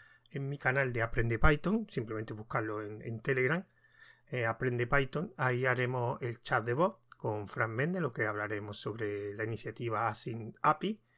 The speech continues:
y también cuando, como se puede grabar los audios en los chats de voz, después ese chat de voz lo distribuiré a, al podcast de Tomando un Café por las rutas habituales de este podcast. Así que será, pues, una charla, digamos, entrevista para que nos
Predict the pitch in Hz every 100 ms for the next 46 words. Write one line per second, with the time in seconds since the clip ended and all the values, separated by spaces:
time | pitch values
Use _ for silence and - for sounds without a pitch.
0 | _ _ _ - 156 139 120 117 120 127
1 | 120 110 104 - 101 - 110 113 107 110
2 | 110 110 107 113 113 117 113 113 110 110
3 | - 117 - 123 120 123 160 - - -
4 | - - 127 143 117 - 117 113 110 -
5 | 120 113 127 151 147 117 110 - 104 101
6 | 104 107 113 117 107 101 104 117 151 214
7 | - 127 - 127 - 127 113 101 117 110
8 | 107 107 110 - 127 123 139 113 117 110
9 | 113 131 113 113 113 117 147 135 135 120
10 | - - 110 - - - _ _ _ _
11 | _ _ _ - - - - - 147 147
12 | 156 143 135 123 - 117 117 104 - 165
13 | 160 147 135 131 123 117 120 123 123 131
14 | 175 - 117 - 110 104